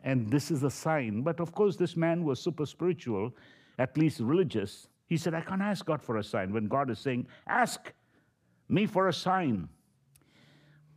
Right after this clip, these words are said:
And yet, this is a moment in time when you find the nation in darkness. Uh, there was ravaging, uh, sickness and disease and war and all of this taking place.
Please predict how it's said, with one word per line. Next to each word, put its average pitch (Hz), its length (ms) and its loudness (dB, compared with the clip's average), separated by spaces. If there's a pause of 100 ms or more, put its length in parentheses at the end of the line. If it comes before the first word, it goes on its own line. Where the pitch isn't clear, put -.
(120)
And 202 200 6
yet, 254 240 4
this 226 180 2
is 202 180 4
a 175 100 6
moment 208 640 4
in 185 160 4
time 151 340 2
when 151 180 2
you 165 120 6
find 180 500 -2
the 156 80 4
nation 160 800 2
in 139 220 2
darkness. 110 760 -2
Uh, 110 120 2
there 123 200 2
was 117 400 2 (500)
ravaging, 107 840 0
uh, 110 540 2 (280)
sickness - 720 -4
and 87 140 -6 (100)
disease 131 420 0
and 92 220 -2
war 131 340 2
and 101 100 -2
all 151 180 0
of 123 120 -4
this 110 160 -4
taking 131 340 -2
place. 87 560 -4